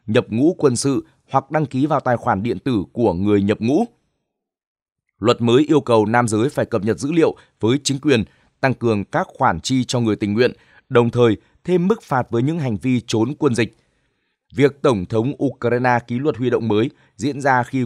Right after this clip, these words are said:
cuộc xung đột giữa nước này với Nga kéo dài sang năm thứ ba. Ukraine được hiểu đang gặp nhiều khó khăn trước Nga, từ vũ khí cho tới số lượng binh sĩ. Trước đó, Ukraine đã giảm độ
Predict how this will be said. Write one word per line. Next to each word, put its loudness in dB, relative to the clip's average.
cuộc -2
xung -8
đột -2
giữa -4
nước -6
này 0
với -2
Nga -2
kéo 2
dài -2
sang -6
năm -2
thứ -4
ba. 2
Ukraine 2
được -2
hiểu 0
đang 2
gặp -4
nhiều 2
khó -2
khăn -4
trước -2
Nga, 0
từ 0
vũ -4
khí -2
cho -2
tới -2
số -2
lượng -2
binh -2
sĩ. -2
Trước 0
đó, 2
Ukraine 0
đã 2
giảm 0
độ 0